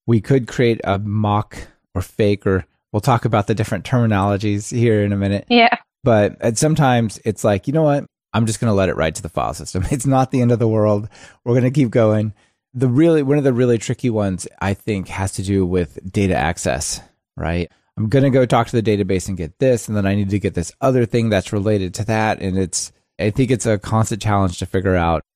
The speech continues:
Speaker 1: how much of that you replace and how much of it you just test against the database or test against a file or something.
Speaker 2: Yeah, it's sometimes difficult to find the right way. Also, if you are working in a team and other, like, different people have different opinions and like different things, but there's also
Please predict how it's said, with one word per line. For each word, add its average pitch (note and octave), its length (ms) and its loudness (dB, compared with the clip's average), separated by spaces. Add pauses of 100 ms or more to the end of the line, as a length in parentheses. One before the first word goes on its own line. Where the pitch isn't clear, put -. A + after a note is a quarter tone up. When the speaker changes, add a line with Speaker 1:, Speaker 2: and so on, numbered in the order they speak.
(100)
Speaker 1:
how G#2+ 200 -2
much G2+ 220 0
of F#2+ 80 -2
that F2+ 180 -2
you F#2+ 120 -4
replace F2+ 520 -2
and F2 100 -4
how F#2 140 0
much F#2 180 -2
of F2+ 100 0
it F2 120 -4
you E2 100 -6
just E2+ 360 -4 (180)
test - 260 -2
against G2+ 220 -2
the G2 60 -2
database E2+ 480 0
or F2+ 60 -6
test G2+ 260 -2
against F2+ 260 -2
a F2 60 -4
file E2 360 0
or E2 80 -2
something. D#2 420 -6 (260)
Speaker 2:
Yeah, A#3 180 4 (100)
it's - 360 -4
sometimes A#3+ 580 0
difficult G#3+ 440 0
to - 120 -6
find G3+ 260 2
the G3+ 100 -6
right G3+ 280 4
way. G3+ 200 4
Also, G#3+ 360 4
if G#3 160 0
you G#3+ 140 8
are G3+ 40 6
working G#3 400 4
in G3+ 100 4
a G3+ 80 6
team A3 320 2
and G3+ 180 4 (120)
other, G#3 240 4 (220)
like, G#3 220 4
different A3 360 2
people B3 280 6
have G3+ 180 4
different G#3 400 4
opinions A3 600 2
and G3+ 140 4
like G3 260 2
different G#3+ 360 2
things, G#3+ 420 0 (240)
but G3+ 180 4 (220)
there's A#3 260 4
also F#3+ 500 2